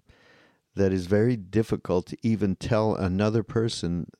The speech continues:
kinda, this is kinda what it's about, you know? You're, you're absolutely pure Buddha mind, and the only reason shit is happening, basically, is 'cause you're reacting to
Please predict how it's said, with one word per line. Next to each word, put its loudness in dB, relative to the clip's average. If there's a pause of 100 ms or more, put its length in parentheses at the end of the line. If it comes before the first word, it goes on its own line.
(220)
kinda, 0
this -2
is -6
kinda -2
what 0
it's -6
about, -4
you -6
know? -4
You're, -2
you're -4
absolutely -4
pure -2
Buddha 0 (520)
mind, 2
and 0
the 2
only 0
reason 0
shit -4
is -4
happening, -2
basically, -2
is -6
'cause -8 (440)
you're 2
reacting 0
to -6